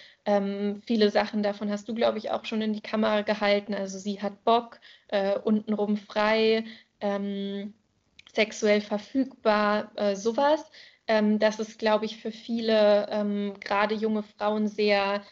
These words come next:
nahbar. Äh, das Thema ist, äh, Feminismus vom Thema der eigenen Sexualität und der Stigmatisierung und der Schwierigkeiten von, äh, irgendwie, die sich darum ranken, irgendwie anzugehen.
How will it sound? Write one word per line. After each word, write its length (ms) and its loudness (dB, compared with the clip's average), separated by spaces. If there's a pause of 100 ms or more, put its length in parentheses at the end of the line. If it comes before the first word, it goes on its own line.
(160)
nahbar. 920 0
Äh, 60 -4
das 220 -10
Thema 320 -4
ist, 320 -16
äh, 420 -2 (480)
Feminismus 800 0
vom 380 -2
Thema 320 0
der 180 -2
eigenen 360 0
Sexualität 920 -6
und 360 -10
der 120 4
Stigmatisierung 880 -4
und 120 -6
der 100 0
Schwierigkeiten 800 -2
von, 460 -6 (420)
äh, 400 2
irgendwie, 560 -2
die 160 -6
sich 180 -2
darum 380 2
ranken, 400 -2
irgendwie 400 -2
anzugehen. 800 -6